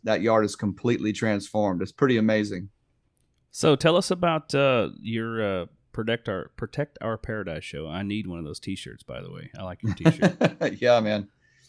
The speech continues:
Speaker 2: He's got a T-shirt on
Speaker 1: Um,
Speaker 2: that
Speaker 1: well
Speaker 2: says "Protect Our Paradise" with Florida in the middle.
Speaker 1: <laughs> Well, this is kinda my passion project. You know, I think this is really kinda what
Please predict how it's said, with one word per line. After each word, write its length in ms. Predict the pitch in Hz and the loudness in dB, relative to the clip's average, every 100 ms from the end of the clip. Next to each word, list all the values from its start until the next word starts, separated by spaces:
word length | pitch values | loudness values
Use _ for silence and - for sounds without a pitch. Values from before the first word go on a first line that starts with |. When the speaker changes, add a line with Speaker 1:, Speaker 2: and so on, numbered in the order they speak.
| _ _ - | _ _ -10
Speaker 2:
He's 120 | 107 | 0
got 140 | 117 104 | 0 2
a 40 | |
T-shirt 320 | - 131 131 | 2 4 8
on 160 | 139 143 | 10 8
Speaker 1:
Um, 60 | 147 | 6
Speaker 2:
that 100 | 156 | 4
Speaker 1:
well 100 | 143 | 4
Speaker 2:
says 160 | 107 | 4
"Protect 420 | - 92 101 - | -2 -2 -2 -2
Our 120 | 95 90 | -6 -4
Paradise" 500 | 98 92 92 90 90 | -4 -2 -4 -6 -10
with 140 | 92 | -12
Florida 360 | - 98 92 90 | -12 -8 -6 -8
in 120 | 92 | -10
the 100 | 92 | -14
middle. 300 | 92 98 95 _ - | -12 -12 -14 _ -8
Speaker 1:
<laughs> 680 | 113 101 - - 120 139 123 _ _ _ _ _ _ _ | -6 -8 -12 -8 -8 -8 -10 _ _ _ _ _ _ _
Well, 100 | 127 | 4
this 220 | 156 165 | 6 6
is 120 | 214 160 | 2 6
kinda 280 | 170 156 | 8 8
my 180 | 143 131 | 8 6
passion 560 | 117 117 113 - 113 110 | 6 4 2 0 -4 -2
project. 680 | - 113 113 110 107 107 _ | 4 6 6 6 4 4 _
You 120 | 120 | -6
know, 160 | 110 107 | 0 4
I 100 | 110 | 4
think 220 | 123 107 | 4 0
this 180 | 113 - | -2 -2
is 160 | 113 107 | -2 4
really 260 | 117 110 | 6 4
kinda 280 | 98 113 104 | 4 4 4
what 260 | 104 104 | 6 4